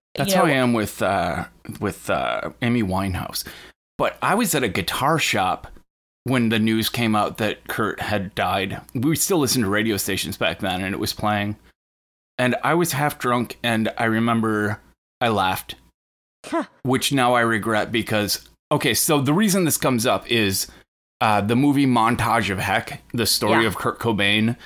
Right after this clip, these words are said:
Speaker 1: is
Speaker 2: Really
Speaker 1: out
Speaker 2: great
Speaker 1: on,
Speaker 2: film.
Speaker 1: uh, H B O Now.
Speaker 2: Yes, it is.
Speaker 1: And it was enlightening.
Speaker 2: I,
Speaker 1: I,
Speaker 2: I thought
Speaker 1: um,
Speaker 2: so too.
Speaker 1: I feel, <laughs> I feel like, yes, we would have been friends, Kurt and I, because
Speaker 2: Yeah, I was
Speaker 1: his childhood,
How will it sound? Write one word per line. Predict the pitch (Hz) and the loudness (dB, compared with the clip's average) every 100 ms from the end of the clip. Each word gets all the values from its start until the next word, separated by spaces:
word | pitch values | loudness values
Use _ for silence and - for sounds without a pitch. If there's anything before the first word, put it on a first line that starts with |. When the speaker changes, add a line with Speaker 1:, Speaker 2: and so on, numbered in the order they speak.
| - - - - | -20 -20 -14 -4
Speaker 1:
is | 117 104 | 0 2
Speaker 2:
Really | |
Speaker 1:
out | 113 | 2
Speaker 2:
great | 120 | 4
Speaker 1:
on, | 107 107 | 4 4
Speaker 2:
film. | 95 90 | 0 -2
Speaker 1:
uh, | - | -2
H | 117 110 | -2 -2
B | 131 | 0
O | 110 | 0
Now. | 101 101 92 87 76 - - _ - | 2 0 0 -2 -4 -6 -12 _ -8
Speaker 2:
Yes, | 190 180 - | -4 -2 -2
it | |
is. | 131 87 - - - - | -2 -4 -6 -16 -16 -4
Speaker 1:
And | 113 113 - - | 0 0 -2 -2
it | 135 147 | -2 -2
was | 143 127 117 110 92 - - _ _ - | -2 0 0 0 -2 -6 -12 _ _ -4
enlightening. | 117 110 98 98 110 98 95 78 73 101 - - _ _ - | 0 0 0 -2 -2 -2 -4 -4 -6 -8 -10 -20 _ _ -2
Speaker 2:
I, | 117 | 2
Speaker 1:
I, | |
Speaker 2:
I | 120 113 110 | 4 4 4
thought | |
Speaker 1:
um, | 185 | 2
Speaker 2:
so | 185 | 0
too. | 160 170 147 - _ _ - | -4 -4 -4 -8 _ _ -2
Speaker 1:
I | 147 | 0
feel, | 165 190 165 - - - | 2 2 2 0 -8 -16
<laughs> | - - - | -14 -12 -4
I | 147 | -2
feel | 240 247 | 2 2
like, | 160 123 110 - | 4 2 -2 -6
yes, | 143 131 135 - | -2 0 2 0
we | - 117 170 | 0 0 2
would | 180 147 | 2 2
have | 139 113 | 2 2
been | 113 | 0
friends, | 98 107 101 82 | 2 0 0 0
Kurt | - 101 98 | -2 -2 0
and | 120 | 0
I, | 120 131 147 - - - _ | 2 2 -2 -6 -18 -20 _
because | 120 160 254 | -4 0 4
Speaker 2:
Yeah, | 196 151 | 4 4
I | |
was | 185 - | 2 -2
Speaker 1:
his | - 175 214 | -2 0 0
childhood, | - 170 175 175 117 113 107 | 0 0 2 2 2 2 0